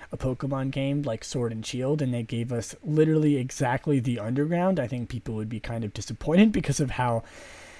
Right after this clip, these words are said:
yeah, you know, it's, it's not perfect, but it was good for back then. It was go-, it was cool that you could do something like that on the D S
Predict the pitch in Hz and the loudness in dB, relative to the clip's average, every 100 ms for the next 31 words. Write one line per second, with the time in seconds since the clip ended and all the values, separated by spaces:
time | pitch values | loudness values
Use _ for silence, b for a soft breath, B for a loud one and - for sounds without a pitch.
0 | B B B B B B - - 285 247 | B B B B B B -14 -2 0 2
1 | 226 254 180 85 - 190 208 - - - | 2 4 2 0 -2 2 2 2 0 0
2 | 311 262 - 302 160 - - - 165 170 | 0 0 2 4 4 2 -4 4 8 8
3 | - 117 110 160 - 160 131 - - - | 4 -2 -4 -4 -2 2 2 -2 -10 -4
4 | 294 285 302 214 320 320 202 196 151 - | 0 2 2 4 4 6 6 6 4 -2
5 | - 139 - 160 135 90 135 196 180 - | 2 2 2 -2 -4 -4 -4 -2 -2 -2
6 | 233 - 208 226 202 - 294 269 208 196 | -2 0 -2 -4 -4 2 4 4 4 2
7 | 170 147 - 156 151 151 123 120 110 110 | 2 0 0 2 2 0 -2 -4 -4 -4
8 | 117 110 110 110 107 113 107 107 - | -4 -4 -2 -4 -4 -4 -4 -6 -8